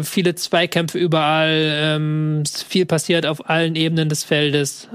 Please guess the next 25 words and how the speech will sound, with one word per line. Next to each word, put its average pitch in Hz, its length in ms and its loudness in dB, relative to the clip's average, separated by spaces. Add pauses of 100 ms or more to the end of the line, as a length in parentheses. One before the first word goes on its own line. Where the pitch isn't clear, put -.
aber 139 640 0
Bochum 147 240 0
hat's 139 180 -2
nicht 156 160 0
geschafft, - 380 -4
eben 143 260 -2
diesen 139 280 -2
letzten 139 320 -4
Punch 147 280 -2
zu 156 100 -2
entwickeln, 135 520 -2
obwohl 143 240 -4
sie 143 140 -4
ein 135 120 -2
bisschen 143 440 -2
mehr 135 180 0
flach - 300 -4
gespielt 147 260 -4
haben 139 80 -2
als 127 160 -4
zuletzt, 139 260 -4
hatte 131 100 -4
ich 123 40 -8
das 135 140 -6
Gefühl. 139 340 -6